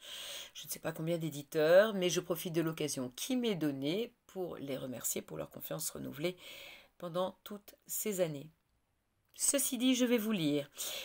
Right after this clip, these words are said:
une chronique que j'ai rédigée le seize février deux mille vingt-quatre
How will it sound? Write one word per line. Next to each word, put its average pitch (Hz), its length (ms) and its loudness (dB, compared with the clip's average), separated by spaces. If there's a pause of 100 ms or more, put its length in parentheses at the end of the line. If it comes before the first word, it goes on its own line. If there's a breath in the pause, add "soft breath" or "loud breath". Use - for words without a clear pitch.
(120)
une 202 140 2
chronique 247 360 8
que 233 80 6
j'ai 196 140 6
rédigée 190 440 6
le 190 120 8
seize 220 420 8
février 208 760 6
deux 196 220 8
mille 202 720 6
vingt-quatre 165 760 8